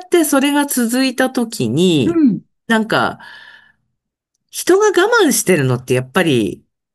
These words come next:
Speaker 1: 皆さんわかるじゃないですか。
Speaker 2: そうですよね。なんとなく雰囲気も。
Speaker 1: うん。なんとなく。
Speaker 2: うん、うん、うん。
Speaker 1: そうすると、あの、リー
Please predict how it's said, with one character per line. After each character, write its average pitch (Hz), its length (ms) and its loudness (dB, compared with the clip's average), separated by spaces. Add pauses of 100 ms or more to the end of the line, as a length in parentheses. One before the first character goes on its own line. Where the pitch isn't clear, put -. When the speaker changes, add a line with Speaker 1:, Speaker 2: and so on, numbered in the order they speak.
(280)
Speaker 1:
皆 196 420 0
さ 175 160 0
ん 127 120 0
わ 143 240 0
か 359 240 0
る 320 140 2
じ 151 80 0
ゃ 127 40 -2
な 104 140 -4
い 95 80 -6
で 104 80 -6
す - 100 -12
か。 - 220 -16 (500)
Speaker 2:
そ 190 280 -6
う - 20 -4
で 165 140 -8
す - 160 -12
よ 127 100 -8
ね。 220 160 4
な 196 160 4
ん 208 80 0
と 208 140 0
な 170 80 2
く 175 60 4
雰 120 260 0
囲 185 160 -6
気 - 80 -6
も。 175 60 2
Speaker 1:
う - 20 4
ん。 - 20 4
な 285 100 4
ん 320 140 4
と 294 200 2
な 233 180 2
く。 - 320 -4 (180)
Speaker 2:
う 196 80 4
ん、 208 260 4
う 190 120 0
ん、 170 240 -4
う 175 60 -6
ん。 170 160 -2 (300)
Speaker 1:
そ 311 120 2
う - 20 2
す 311 140 0
る 302 160 2
と、 233 460 0 (440)
あ 175 180 2
の、 160 300 2
リ 214 120 2
ー - 20 4